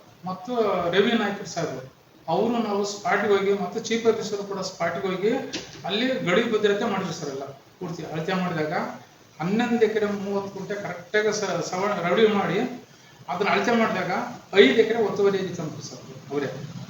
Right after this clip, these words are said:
ಇಲ್ಲಿಂದ ಚೆನ್ನಾಗಿ ಎರಡು ಲೈನ್ ಮನೆ ಪೂರ್ತಿ ಕೆರೆಯಿಂದ ಎರಡು ಲೈನ್ ಮನೆ ಪೂರ್ತಿ ಹೋಗತ್ತೆ. ಉದ್ದಕ್ಕೆ ಉದ್ದಕ್ಕೆ ಬರ್ತದೆ.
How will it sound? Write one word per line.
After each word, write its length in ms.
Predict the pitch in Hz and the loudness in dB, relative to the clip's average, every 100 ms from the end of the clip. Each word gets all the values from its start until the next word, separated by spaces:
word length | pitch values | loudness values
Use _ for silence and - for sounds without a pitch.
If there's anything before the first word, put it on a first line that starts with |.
| - - - - | -14 -16 -16 -6
ಇಲ್ಲಿಂದ 280 | 202 254 233 220 220 214 196 | 0 2 4 4 4 0 -2
ಚೆನ್ನಾಗಿ 280 | 196 214 226 220 202 180 180 170 160 165 | 0 4 8 8 6 2 0 -2 -2 2
ಎರಡು 280 | 202 233 220 | 2 6 8
ಲೈನ್ 280 | 208 233 - | 8 6 4
ಮನೆ 360 | 175 - - - - - - - - - - - - | 0 0 -6 -14 -18 -18 -20 -20 -20 -20 -20 -20 -10
ಪೂರ್ತಿ 220 | 180 185 | -6 -6
ಕೆರೆಯಿಂದ 420 | 165 170 202 202 | -2 6 6 6
ಎರಡು 460 | 151 - 165 180 202 | 2 0 0 2 4
ಲೈನ್ 260 | 202 214 180 | 4 4 2
ಮನೆ 140 | 196 | -2
ಪೂರ್ತಿ 360 | 202 196 214 185 | -2 0 0 -2
ಹೋಗತ್ತೆ. 260 | - - - - - - - - 160 | -4 -8 -16 -20 -20 -20 -20 -14 -8
ಉದ್ದಕ್ಕೆ 280 | 170 190 165 | -6 -6 -8
ಉದ್ದಕ್ಕೆ 320 | 156 160 151 | -10 -10 -10
ಬರ್ತದೆ. 220 | - - | -14 -16